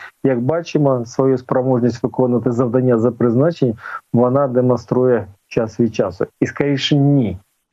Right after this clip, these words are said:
чим так. Що нам з цього важливо зрозуміти? Часто густо наші західні партнери, е, дорікають нам, щоб ми були більш стриманими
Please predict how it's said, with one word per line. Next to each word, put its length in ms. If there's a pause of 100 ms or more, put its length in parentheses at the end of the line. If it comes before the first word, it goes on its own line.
(140)
чим 320
так. 200 (440)
Що 580
нам 380
з 120
цього 200
важливо 680
зрозуміти? 460 (140)
Часто 400
густо 440
наші 300
західні 400
партнери, 600 (280)
е, 120
дорікають 560
нам, 140
щоб 200
ми 240
були 280
більш 360
стриманими 720